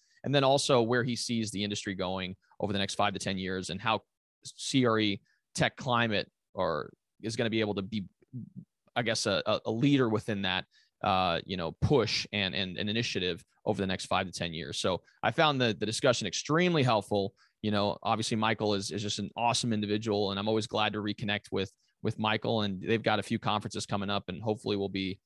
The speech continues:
able to be in attendance with them as well, because I went to the one in two thousand twenty-one. Absolutely phenomenal. If you guys haven't had a chance to attend the conference, I would highly recommend you do so.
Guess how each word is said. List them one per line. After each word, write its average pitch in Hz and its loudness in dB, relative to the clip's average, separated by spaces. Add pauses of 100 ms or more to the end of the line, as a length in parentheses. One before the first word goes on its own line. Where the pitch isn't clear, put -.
(300)
able 107 2
to 101 -2
be 107 0
in 98 -2
attendance 98 -4
with 95 -8
them 92 -4
as 92 -6
well, 95 -2
because 98 -6
I 104 4
went 117 0
to 117 -4
the 104 0
one 104 -2
in 101 -4
two 131 -2
thousand 98 0
twenty-one. 113 0 (520)
Absolutely 107 0
phenomenal. 98 0
If 104 -4
you 101 -4
guys 101 0
haven't 98 -2
had 98 -2
a 67 -6
chance - -6 (100)
to 101 -6
attend 95 -4
the 85 -6
conference, 90 -4
I 87 0
would 78 -4
highly 90 0
recommend 87 -6
you 76 -10
do 71 -6
so. - -6